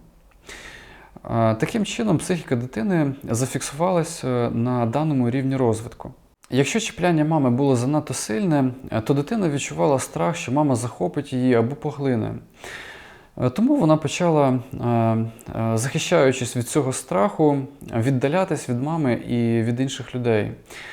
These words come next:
Але одночасно, е, ця дитина бої-, дуже боїться бути покинутою,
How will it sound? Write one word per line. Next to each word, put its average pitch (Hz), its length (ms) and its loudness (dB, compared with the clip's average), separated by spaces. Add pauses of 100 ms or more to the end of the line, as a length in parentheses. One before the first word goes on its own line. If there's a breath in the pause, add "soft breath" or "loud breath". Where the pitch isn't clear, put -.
(140 loud breath)
Але 165 200 8
одночасно, 165 760 2 (1080)
е, 113 40 2
ця 151 140 -2
дитина 143 720 2
бої-, 123 200 0
дуже 156 320 -2
боїться 135 380 0
бути 135 220 -2
покинутою, 107 840 0